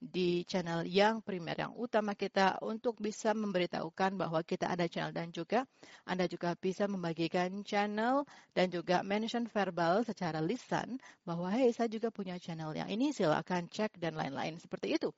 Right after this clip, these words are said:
Kemudian juga bagaimana kita mempromosikan channel kita. Meningkatkan kehadiran kita di medsos tentunya sangatlah penting dan juga akan meningkatkan basis dari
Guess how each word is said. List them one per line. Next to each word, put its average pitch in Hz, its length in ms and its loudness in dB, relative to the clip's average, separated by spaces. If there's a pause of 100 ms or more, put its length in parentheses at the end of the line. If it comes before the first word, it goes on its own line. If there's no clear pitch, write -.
(380)
Kemudian 254 400 2
juga 277 240 2
bagaimana 254 400 2
kita 285 240 -2
mempromosikan 233 800 -2
channel 220 400 2
kita. 185 320 -4 (240)
Meningkatkan 240 960 2 (320)
kehadiran 170 400 0
kita 165 400 0
di 160 160 -2
medsos 180 640 -4
tentunya 165 640 -4
sangatlah 208 480 4 (160)
penting 330 320 0 (640)
dan 165 240 -2
juga 185 320 -4
akan 170 240 -4
meningkatkan 165 800 0 (880)
basis 165 560 -2
dari 180 560 2